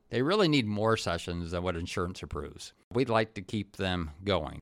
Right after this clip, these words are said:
The basic idea is you come in, you get a treatment. The only really adverse effects are the Woody Woodpecker sort of feeling. We have people wear earplugs because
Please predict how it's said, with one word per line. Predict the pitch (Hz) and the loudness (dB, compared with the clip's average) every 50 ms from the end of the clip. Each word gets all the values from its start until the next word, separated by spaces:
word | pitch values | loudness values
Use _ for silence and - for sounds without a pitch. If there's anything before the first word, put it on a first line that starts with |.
| - _ _ _ _ | -18 _ _ _ _
The | - 113 | -6 -4
basic | 104 - 170 196 214 202 - 175 156 | 0 2 4 4 4 4 2 2 4
idea | - 127 120 113 107 98 110 107 104 101 98 95 | 6 6 6 6 4 2 2 2 2 2 2 2
is | 95 90 - | 0 0 -2
you | 107 | -4
come | 101 - 131 127 120 117 | -4 0 0 0 2 2
in, | 113 110 110 110 107 98 - - - - - _ _ | 2 2 2 0 -2 -4 -6 -12 -20 -20 -20 _ _
you | - 107 | -4 -2
get | 117 123 107 | 0 0 0
a | - | -2
treatment. | - 123 117 123 113 | -4 -4 -4 -2 2
The | 113 | 4
only | 110 131 160 180 175 165 143 - - _ - | 4 4 4 4 4 4 2 0 -4 _ -8
really | 101 104 113 120 120 120 120 123 117 120 117 - - | -2 2 4 4 4 4 4 2 0 -2 -6 -4 0
adverse | 107 104 110 110 101 104 107 101 - | 2 4 4 4 4 2 2 2 2
effects | - 98 - 95 85 78 80 - - - - - - _ _ _ _ _ _ _ - | -2 -2 0 2 2 2 2 0 -4 -10 -12 -12 -14 _ _ _ _ _ _ _ 0
are | 90 90 92 92 92 92 92 90 - - | 2 4 6 6 6 6 4 2 -2 -2
the | 98 95 95 | 0 2 4
Woody | 98 110 117 127 | 4 4 4 4
Woodpecker | 123 104 104 98 - - 92 - - 95 | 4 4 4 4 2 0 -2 0 0 -2
sort | 92 - 87 85 85 | -2 0 -2 -2 -2
of | 82 | -2
feeling. | - 85 82 82 82 82 92 110 101 - | -2 -2 -2 -2 0 -2 -2 -2 -2 -2
We | 92 92 | 0 2
have | 98 104 104 | 2 2 0
people | - 113 101 - 101 92 | 0 -2 -2 0 0 2
wear | 92 95 101 123 143 - _ _ - | 2 4 4 2 0 -2 _ _ 0
earplugs | 127 117 110 98 - - 95 90 85 87 123 175 208 220 - - - - | 2 4 4 4 2 2 2 2 2 2 0 -2 -4 -8 -8 -10 -10 -8
because | - 98 - - 104 104 107 107 104 - | -8 -6 -2 2 2 4 4 2 0 -4